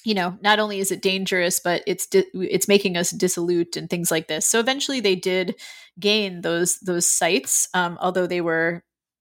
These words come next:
uh, far inferior to their population. Um, in any case, the use of those, of sites of entertainment like clubhouses, um, which featured both social clubs and then traveling entertainments that were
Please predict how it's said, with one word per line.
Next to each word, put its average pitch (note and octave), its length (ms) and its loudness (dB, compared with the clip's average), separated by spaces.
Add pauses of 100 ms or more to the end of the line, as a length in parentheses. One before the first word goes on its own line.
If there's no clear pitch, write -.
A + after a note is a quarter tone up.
(120)
uh, D3+ 300 0
far F3 580 -2 (180)
inferior F#3+ 460 -2
to - 100 -4
their E3+ 140 0
population. F3+ 800 -2 (180)
Um, F3 360 0 (480)
in A3 100 2
any C#4+ 220 2
case, G3+ 440 0
the G3+ 120 -2
use B3+ 320 2
of A3+ 160 -4
those, G3 260 0
of G3 180 -2
sites G3+ 380 0
of F#3+ 80 -2
entertainment F#3+ 800 -2
like E3+ 220 -6
clubhouses, E3+ 920 0 (120)
um, E3 340 0 (480)
which G3 220 2
featured G3+ 580 0
both F3+ 460 -2 (320)
social G#3+ 420 0
clubs E3 480 -2
and F3 180 -2
then E3+ 160 -2
traveling F3 680 -4
entertainments F3 760 0
that - 160 2
were D#3+ 220 -6